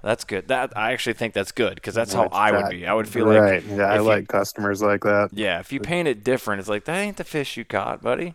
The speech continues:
Speaker 2: <laughs>
Speaker 1: You know, I had a, I had a, a big pike that I had caught in Mille Lacs. I got a replica of it, and to the point, like, he had some battle wounds on him. Like, he had a bunch of just marks on his back, and I made sure to take pictures of it, and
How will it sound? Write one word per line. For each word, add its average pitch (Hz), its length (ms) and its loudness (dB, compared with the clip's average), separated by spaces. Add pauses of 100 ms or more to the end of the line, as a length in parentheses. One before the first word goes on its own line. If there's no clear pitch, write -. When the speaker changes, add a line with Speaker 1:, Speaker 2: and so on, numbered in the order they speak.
(160)
Speaker 2:
<laughs> 113 600 2
Speaker 1:
You 120 100 -4
know, 120 240 -2 (360)
I 143 140 6
had 156 200 0
a, 104 340 0
I 104 100 -6
had 113 180 0
a, 95 260 -2
a 95 40 -6
big 95 260 -6
pike 107 260 -2
that 95 100 -8
I 92 80 -4
had 92 160 -10
caught - 340 -6 (160)
in 92 140 -16
Mille 92 100 -8
Lacs. 95 260 -8
I 95 40 -16
got 92 100 -10
a 90 40 -10
replica 92 420 -10
of 87 80 -10
it, 92 200 -12
and 87 260 -14 (1080)
to 131 120 -2
the 107 100 0
point, 117 260 2
like, 98 160 -2
he 127 200 -4
had 110 420 2
some 92 200 -8
battle 92 300 2
wounds 87 240 -8
on 87 160 -6
him. 87 140 -18 (340)
Like, - 220 -14
he 101 60 -12
had 98 100 -4
a 90 60 -4
bunch 92 320 -8
of 85 200 -6 (840)
just - 220 -12
marks 98 320 -4
on 90 100 -4
his 82 120 -12
back, 92 360 0
and 95 120 -10
I 95 80 -4
made 95 200 -8
sure 95 180 -8
to - 100 -14
take - 280 -8
pictures 95 360 -10
of 98 160 -10
it, - 120 -14
and 92 220 -16